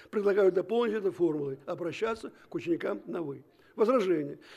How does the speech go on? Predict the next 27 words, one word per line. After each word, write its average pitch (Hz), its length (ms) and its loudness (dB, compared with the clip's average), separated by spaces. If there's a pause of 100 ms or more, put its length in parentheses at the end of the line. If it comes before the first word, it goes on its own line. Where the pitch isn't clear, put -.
Сейчас 262 240 8
у 277 60 2
нас 269 180 2
сто - 200 0
семьдесят 262 600 0
или 226 140 -4
сто 311 200 -4
восемьдесят 214 460 -2
наций 220 340 2
и - 20 2
народностей. 165 680 0 (180)
И 220 60 -6
это, 226 140 0
наверное, 226 380 4
не 226 80 -2
очень 220 260 2
хорошо 196 340 0
ляжет 214 300 0
на 202 80 2
культурную 202 480 -4
матрицу 185 420 -4
той 180 200 0
или 180 80 -4
иной 180 220 -2 (280)
на-, 196 320 2
народности. 170 540 0
Ответ. 190 440 -2